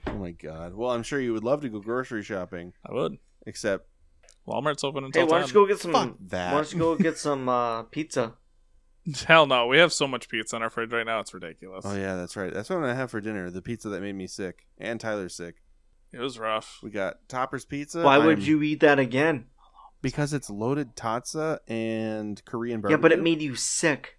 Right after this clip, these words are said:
Speaker 3: so don't eat it.
Speaker 1: But you missed the point, the part where I said it's loaded tatza and Korean barbecue.
Speaker 3: I don't care what it is. It made you sick. Don't eat it.
Speaker 2: Bro, we paid good money for that.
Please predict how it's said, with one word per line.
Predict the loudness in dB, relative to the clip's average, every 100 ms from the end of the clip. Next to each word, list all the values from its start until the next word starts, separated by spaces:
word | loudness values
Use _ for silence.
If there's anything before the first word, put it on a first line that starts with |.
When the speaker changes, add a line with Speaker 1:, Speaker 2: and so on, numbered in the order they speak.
| _ -16
Speaker 3:
so | -10 -6
don't | -4 -4
eat | -4 -6
it. | -6 -10 _ _ _ _ -2
Speaker 1:
But | 0 2
you | 2
missed | 0 -2
the | -6
point, | -2 0 0 -6 -12
the | -6
part | -2 -2
where | 0 -4
I |
said | -4 -6
it's | -6 -10 -16 _ -10
loaded | -4 -2 -4 -4
tatza | -2 0 -2 -4 -4 -4 -8 -14
and | -12
Korean | -10 -6 -4
barbecue. | -2 -2 -4 -10 -12 -14 -14 _ _
Speaker 3:
I | 0
don't | 4 4 2
care | 4 8 10 10
what | 8 8 6
it | 4
is. | 4 4
It | 0
made | -2 -2 -2
you |
sick. | 0 0 -2 0
Don't | 0 2
eat | 0 2
it. | 2 2 _
Speaker 2:
Bro, | -6 -4 -4
we | -6
paid | -6 -6
good | -6 -12
money | -12 -16
for | -18 -18
that. | -16